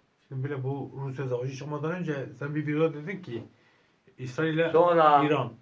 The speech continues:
Speaker 2: sonra diyor ki, "Ya Rabbi, bu ne oldu?"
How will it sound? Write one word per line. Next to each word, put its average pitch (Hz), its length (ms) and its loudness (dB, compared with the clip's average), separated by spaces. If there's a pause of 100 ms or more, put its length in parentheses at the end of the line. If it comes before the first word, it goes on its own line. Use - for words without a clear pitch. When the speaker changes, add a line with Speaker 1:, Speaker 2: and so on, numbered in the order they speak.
(160)
Speaker 2:
sonra 135 680 0 (1400)
diyor 135 220 4
ki, 131 80 -4
"Ya 131 140 4
Rabbi, 123 360 0
bu 120 160 -2
ne 165 80 6
oldu?" 185 580 6